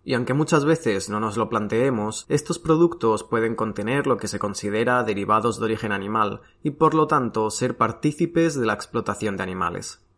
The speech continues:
En cuanto a su contenido, los cosméticos se han clasificado tradicionalmente igual que la alimentación.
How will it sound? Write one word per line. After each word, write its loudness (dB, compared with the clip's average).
En -2
cuanto 4
a 4
su 0
contenido, 4
los -2
cosméticos 0
se -2
han -2
clasificado 0
tradicionalmente 0
igual 4
que -2
la 2
alimentación. -4